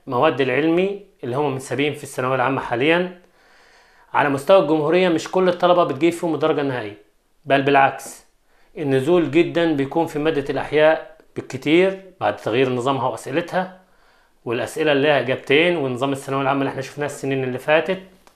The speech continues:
وهكذا. بقت بتنزل فيه، الطلبة بتنزل فيها درجات كتير، هي والكيمياء والفيزياء والأحياء، وس-، وسعادتك عايز المواد العلمية دي هي اللي تندرس في الثانوية العامة.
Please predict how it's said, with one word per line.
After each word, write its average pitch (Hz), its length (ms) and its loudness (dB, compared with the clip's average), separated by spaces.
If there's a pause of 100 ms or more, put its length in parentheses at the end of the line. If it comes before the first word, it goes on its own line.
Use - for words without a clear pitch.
(920)
وهكذا. 160 520 2 (1300)
بقت 156 460 0
بتنزل 180 400 0
فيه، 190 300 2
الطلبة 180 260 4
بتنزل 175 300 0
فيها 175 300 0
درجات 156 340 2
كتير، 170 320 -4
هي 165 180 2
والكيمياء 156 460 2
والفيزياء 143 420 -2
والأحياء، 147 360 -2
وس-، - 260 -12 (100)
وسعادتك 165 580 2
عايز 135 240 2
المواد 131 320 -2
العلمية 127 320 0
دي 139 140 0
هي 156 140 2
اللي 135 120 0
تندرس 139 380 -4
في - 60 -18
الثانوية 135 280 -6
العامة. 98 220 -6